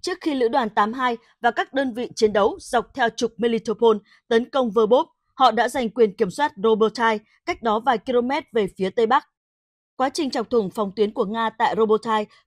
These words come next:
cũng khó khăn không kém so với Verbov. Tại đây, Ukraine phải điều động pháo binh dẫn đường và triển khai bộ binh theo sau. Họ tiến lên một cách chậm chạp, tính toán kỹ lưỡng từng đường đi nước bước và cái giá phải trả để giành được thị trấn Robotai.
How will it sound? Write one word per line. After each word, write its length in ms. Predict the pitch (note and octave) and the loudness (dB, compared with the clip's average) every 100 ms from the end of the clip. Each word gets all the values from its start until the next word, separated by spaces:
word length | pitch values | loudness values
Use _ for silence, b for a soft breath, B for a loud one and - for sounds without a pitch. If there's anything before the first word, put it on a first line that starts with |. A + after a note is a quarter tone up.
| - | -6
cũng 160 | C4 | -4
khó 160 | C#4 A#3 | 0 0
khăn 240 | C#4+ C4 C4 | 0 -4 -4
không 220 | D4+ B3+ | -8 -6
kém 200 | A3 G3+ | -6 -6
so 200 | - B3+ | -6 -6
với 200 | G#3 G3 | -4 -2
Verbov. 360 | F#3+ A3 B3+ - - _ _ _ - | 2 4 4 2 -12 _ _ _ -2
Tại 140 | B3 | 2
đây, 240 | B3+ C4 A#3 - | 2 2 0 -6
Ukraine 440 | C4+ C#4 B3 B3 A#3+ - | -4 -2 -2 2 0 0
phải 120 | A3 | 0
điều 160 | G#3+ | 0
động 160 | G3+ G#3+ _ | 2 -2 _
pháo 140 | G#3+ | -2
binh 200 | G3+ B3+ | -2 -4
dẫn 200 | A3+ B3+ | -4 -2
đường 200 | B3 A3+ F3+ | 2 2 2
và 120 | A3+ | -4
triển 220 | G#3 A3+ F3+ | -2 -4 -4
khai 160 | B3+ A3 | -2 -2
bộ 140 | - | 0
binh 160 | A3+ G#3+ A#3 | 2 0 -2
theo 120 | G#3 | -6
sau. 340 | - G#3+ G#3+ _ _ _ _ _ | -2 -2 -2 _ _ _ _ _
Họ 200 | C#4+ A#3+ | 0 2
tiến 220 | C4 B3 | 2 0
lên 220 | C#4+ C#4 | 0 2
một 160 | A#3 - | 0 -2
cách 160 | E4+ E4+ | -6 -6
chậm 160 | C4+ - | -8 -2
chạp, 240 | A#3 G3 b b | 0 0 b b
tính 180 | B3 A#3+ | -4 -4
toán 200 | A#3+ A3+ | -2 -4
kỹ 180 | A3 C4+ | -4 -4
lưỡng 260 | B3 A3+ D#4+ - | -2 -2 -2 -2
từng 220 | A#3 G#3 | -2 2
đường 200 | G#3+ G3+ | 2 2
đi 140 | A#3+ | -2
nước 200 | A3+ D4+ | -4 -4
bước 220 | B3+ D#4 - b b | -2 -2 -4 b b
và 100 | B3 | 0
cái 200 | A#3+ A#3 | 2 -2
giá 240 | A3+ A3+ D4+ | 0 0 -2
phải 100 | C4+ | -6
trả 340 | F3+ B3 F#3+ - | -2 0 0 0
để 140 | G#3+ | 0
giành 280 | G3 A3 G#3 | 0 -2 -2
được 160 | G3+ G3 | -2 -2
thị 100 | A3 F3+ | -6 -4
trấn 200 | G#3 A3 | -2 0
Robotai. 500 | A#3+ A3+ A3+ A3+ | 2 2 2 2